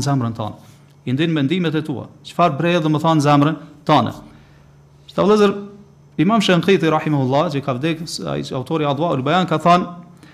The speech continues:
thot, "Ejma al ulama", krejt dietarët janë unanimat se, "Anna akbara zajirin wa a'zama radi'in an ta'lama anna Allah yara." Krejt dietarët, ka thënë, janë unanim rreth asaj se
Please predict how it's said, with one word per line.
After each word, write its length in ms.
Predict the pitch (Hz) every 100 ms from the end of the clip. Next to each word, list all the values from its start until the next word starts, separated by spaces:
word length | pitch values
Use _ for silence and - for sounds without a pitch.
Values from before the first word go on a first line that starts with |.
| -
thot, 220 | 147 143
"Ejma 260 | 190 170 165
al 180 | 160 156
ulama", 340 | 151 156 151 104 - - - - _ -
krejt 240 | 202 156
dietarët 540 | 139 139 180 170 143
janë 140 | 151 151
unanimat 540 | 151 139 139 135 131
se, 120 | - 135
"Anna 240 | 180 185
akbara 420 | 180 175 147 147
zajirin 560 | 131 175 165 139 107 110
wa 140 | 113
a'zama 680 | 135 185 156 143 185 180 151
radi'in 760 | 160 151 139 180 190 208 127 - - - -
an 140 | 143
ta'lama 540 | 143 175 156 165 151 170
anna 180 | 170
Allah 300 | 143 156 156
yara." 260 | 135 113 95 - - _ _ _ - - _
Krejt 240 | - 240
dietarët, 400 | 190 190 202 202
ka 80 | 175
thënë, 180 | 175 180 165
janë 80 |
unanim 340 | 180 160 160 131
rreth 180 | 131 143
asaj 300 | 135 185 180
se 280 | 165 156